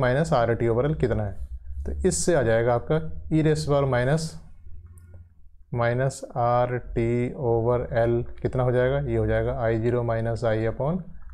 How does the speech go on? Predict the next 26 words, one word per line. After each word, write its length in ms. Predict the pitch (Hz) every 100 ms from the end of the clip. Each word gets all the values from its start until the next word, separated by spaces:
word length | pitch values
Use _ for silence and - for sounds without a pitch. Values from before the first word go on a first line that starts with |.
| - - 120
I 100 | 107
zero। 180 | 104 104 - -
यहाँ 240 | 127 135 143
ऊपर 260 | 120 127
से 120 | 113
निकाल 300 | 117 110 104
देंगे 160 | 104 110
इससे, 340 | 104 - 113 - - -
इस 240 | 165 165 -
इक्वेशन 340 | 151 135 117 123
से 40 |
निकाल 280 | 113 113 117
कर 240 | 170 180 - - -
और 80 |
यहाँ 220 | 143 143 151
पुट 160 | 123 -
कर 140 | 113
देंगे, 240 | 101 107 104
तो 100 | 117
डी 220 | 107 120
आई 160 | 131 131
over 220 | 127 127
डी 100 | 123
टी 160 | 123 127
कितना 260 | 127 131 131
आया, 200 | 139